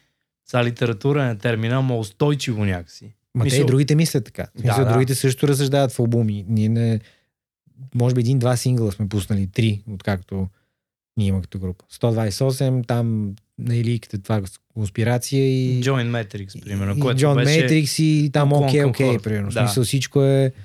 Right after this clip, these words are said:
Speaker 2: John Matrix трябваше да бъде в Прилив, между другото. То
Speaker 1: Така
Speaker 2: бит
Speaker 1: ли?
Speaker 2: беше за Прилив, ама
Speaker 1: Окей.
Speaker 2: нещо решихме да го оставим, защото е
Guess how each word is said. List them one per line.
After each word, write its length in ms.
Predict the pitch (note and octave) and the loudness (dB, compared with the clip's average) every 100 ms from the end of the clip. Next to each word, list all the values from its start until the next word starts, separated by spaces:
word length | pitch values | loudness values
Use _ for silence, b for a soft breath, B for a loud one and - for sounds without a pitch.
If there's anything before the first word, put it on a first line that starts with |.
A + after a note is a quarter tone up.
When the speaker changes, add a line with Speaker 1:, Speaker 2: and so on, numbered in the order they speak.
| b b b _ _ _ - | b b b _ _ _ -6
Speaker 2:
John 280 | C#3 B2+ C3 B2+ | 0 2 4 4
Matrix 200 | C3 - | 2 2
трябваше 180 | C#3 | 2
да 80 | C3 | 4
бъде 160 | C3 C#3 | 4 4
в 60 | |
Прилив, 280 | - C#3 A2+ | 4 2 2
между 180 | G2+ F#2+ | -2 -4
другото. 180 | F#2 A2+ G#2+ | -2 0 0
То 40 | G2+ | 0
Speaker 1:
Така 200 | A#2+ B2+ | 0 2
Speaker 2:
бит 100 | D3 | 2
Speaker 1:
ли? 40 | |
Speaker 2:
беше 240 | A#2+ A2+ G2+ | 2 0 -2
за 80 | |
Прилив, 360 | G2 C3+ D3+ C#3+ | 0 2 2 2
ама 80 | C#3 | 2
Speaker 1:
Окей. 80 | C#3 | 2
Speaker 2:
нещо 500 | C3 G#2+ C3+ C3 C3 | 2 0 0 0 0
решихме 340 | B2+ - B2 B2+ | -2 -2 0 0
да 80 | |
го 160 | A#2 A#2+ | 0 0
оставим, 340 | A2+ - A2 | -2 0 0
защото 280 | G2+ G#2+ - | 0 -4 -6
е 140 | G2+ | -8